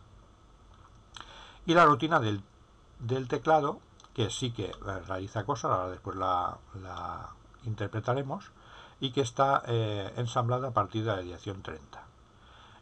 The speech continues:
Evidentemente, para poder utilizar esta rutina de tratamiento tenemos que cargar adecuadamente los vectores de interrupción. El vector de interrupción del timer está en la posición cero dos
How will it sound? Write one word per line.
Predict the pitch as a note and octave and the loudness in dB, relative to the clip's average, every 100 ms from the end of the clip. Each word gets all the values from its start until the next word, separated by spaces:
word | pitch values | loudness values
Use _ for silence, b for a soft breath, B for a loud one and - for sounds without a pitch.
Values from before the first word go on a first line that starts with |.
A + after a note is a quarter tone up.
| - | -6
Evidentemente, | G#2+ A2+ A#2 B2+ C3+ C#3+ | 0 0 2 0 2 4
para | G#2 | 4
poder | G2+ G#2 | 2 0
utilizar | A#2 A#2 A#2 A#2+ | 0 0 0 0
esta | A#2+ A#2 A#2 | 0 2 0
rutina | A#2+ A#2 A#2+ | 2 -2 0
de | A#2 | 0
tratamiento | A#2 A#2 A#2+ B2 C3+ | 0 -2 2 4 4
tenemos | B2 G2+ G#2+ - | 0 -2 -4 -4
que | A2 | -6
cargar | - F#2+ G2 A2+ F#2 | 0 0 2 2 2
adecuadamente | E2+ E2 G2+ G#2+ G#2+ A2+ A#2 | -2 -2 2 2 2 0 -2
los | B2 F#2+ | -2 -2
vectores | F2+ - F#2 G2+ | -6 -6 -6 -4
de | G2 | -6
interrupción. | E2+ - E2 - - D#2+ - | -10 -8 -10 -10 -12 -14 -12
El | - | -10
vector | F#2 F#2 - G#2+ | -8 -6 -2 0
de | A#2 | 0
interrupción | A2 A2 G#2 A#2 | 0 -2 -2 -2
del | A2 G#2+ | -2 -2
timer | C3 A#2 F2+ | -4 -6 -8
está | - G2+ | -2 -2
en | |
la | G2 | -2
posición | F2+ E2+ G#2 F#2 | -6 -8 -8 -8
cero | - F2 | -10 -4
dos | G#2+ E3+ A3 | 0 0 0